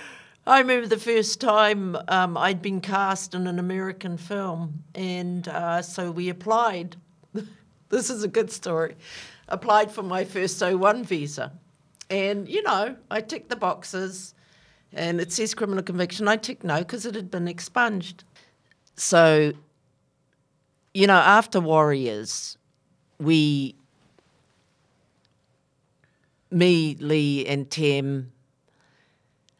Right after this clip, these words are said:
uh, got offered a lot of roles in Hollywood. And, um, I turned down my first offers.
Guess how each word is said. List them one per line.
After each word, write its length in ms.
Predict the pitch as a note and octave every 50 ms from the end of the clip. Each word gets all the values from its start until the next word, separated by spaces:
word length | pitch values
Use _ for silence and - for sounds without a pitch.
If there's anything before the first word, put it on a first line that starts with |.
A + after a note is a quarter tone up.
| _
uh, 540 | - C#3+ C#3+ C3+ C3+ C3 C3 C3 C3 C3 - - _ _ _ _ _ _ _ _ _ _ _ _ _ _ _ _ _ _ _ _ _ _ _ -
got 200 | E3 D#3 D3+ D3
offered 320 | C#3+ C#3+ C3+ - - C3+ C#3+
a 60 | C#3
lot 300 | C#3 C#3+ C#3+ C#3 C3+ C3
of 420 | C#3 C3+ B2 - - - - _ _ -
roles 600 | C#3+ C#3+ C3+ B2+ B2 A#2+ B2 C3 - - - - _ _ _ _ _ _ _ _
in 200 | D3 C#3+ C3 B2+
Hollywood. 680 | A#2+ G#2+ A#2 B2 A#2+ A2+ A#2 A#2+ A#2 A#2+ B2 - - - _ -
And, 520 | C3 C3+ C3+ C3+ C3+ C3+ C#3 C3+ C3+ C3 - - -
um, 560 | B2+ B2+ B2+ B2 B2 B2+ B2+ B2 A#2+ A2+ G#2+ - _ _ _ _ _ _ _ _ _ _ _ _ _ _ _ _ _ _ - - _ _ _ _ _ _ _ -
I 160 | - F#3+ A3+
turned 380 | A3+ - A3 G#3+ G#3 F#3 E3 C#3+
down 340 | E3 D#3+ D#3+ D#3 D3+ C#3+ C3
my 180 | B2+ C3 B2+
first 380 | A#2 - - B2+ A#2+ - - -
offers. 600 | A#2 A2+ A2+ - B2+ A2+ G2+ G#2+ - - -